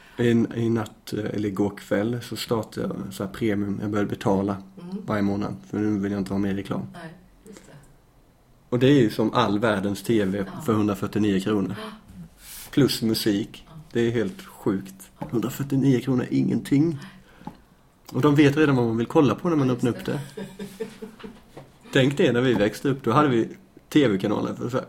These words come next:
Speaker 1: åttahundra kronor i månaden, liksom.
Speaker 2: Ja.
Speaker 1: Och en jävla parabol.
Speaker 2: Ja.
Speaker 1: Och de visste inte vad man ville kolla på.
Speaker 2: Nej.
Speaker 1: Och de hade ingen musik.
Speaker 2: Fast när jag växte upp så fanns det ju två kanaler, så att jag är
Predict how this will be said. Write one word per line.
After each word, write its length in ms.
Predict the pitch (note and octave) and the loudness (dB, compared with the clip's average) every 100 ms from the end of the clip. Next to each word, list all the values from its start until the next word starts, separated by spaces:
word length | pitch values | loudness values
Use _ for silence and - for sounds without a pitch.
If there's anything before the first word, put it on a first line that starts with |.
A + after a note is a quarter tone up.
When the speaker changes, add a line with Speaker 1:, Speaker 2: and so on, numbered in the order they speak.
| - | -6
Speaker 1:
åttahundra 600 | C#3 - - B2 D3 A2+ | -6 -4 0 2 4 2
kronor 280 | A#2 A2 G#2+ | 2 2 2
i 20 | |
månaden, 400 | G#3 G3+ - - | 0 -2 -4 -8
liksom. 220 | A#2 - - - - - | -10 -12 -16 -18 -20 -6
Speaker 2:
Ja. 80 | |
Speaker 1:
Och 60 | A2+ | 0
en 60 | A#2 | 0
jävla 160 | G#2+ | 0
parabol. 680 | - - G#2+ G#2 G2+ B2 D#3+ - | -4 -4 -2 0 0 0 -6 -12
Speaker 2:
Ja. 60 | G#3 G#3 - - _ _ | -16 -16 -18 -20 _ _
Speaker 1:
Och 80 | A#2+ | 0
de 140 | A#2 G#2+ | 2 2
visste 220 | C#3 F#3 | 0 0
inte 100 | F3+ | 0
vad 100 | A2 | 0
man 120 | G#2 | 0
ville 140 | G#2 | -2
kolla 220 | G2+ G#2+ G2 | 0 -2 -2
på. 120 | F#2+ G#2 - | -6 -12 -14
Speaker 2:
Nej. 100 | - - _ _ | -20 -20 _ _
Speaker 1:
Och 80 | A#2 | -2
de 120 | A2+ | 0
hade 160 | G#2+ | 2
ingen 160 | G#2+ G2+ | 2 0
musik. 480 | C#3 - G2+ - - - - | 0 -2 -6 -8 -16 -18 -12
Speaker 2:
Fast 160 | F#3 | -10
när 60 | F#3+ | -6
jag 180 | G3+ G3+ | -4 -4
växte 260 | F#3+ - | -8 -10
upp 100 | - | -14
så 100 | - | -14
fanns 220 | C#3+ C#3+ | -12 -10
det 80 | - | -12
ju 60 | - | -14
två 260 | - D3 - | -10 -10 -10
kanaler, 340 | B2+ C#3+ D3 | -12 -10 -10
så 140 | D3 - | -10 -12
att 160 | - | -10
jag 180 | E3 | -8
är 40 | D#3+ | -4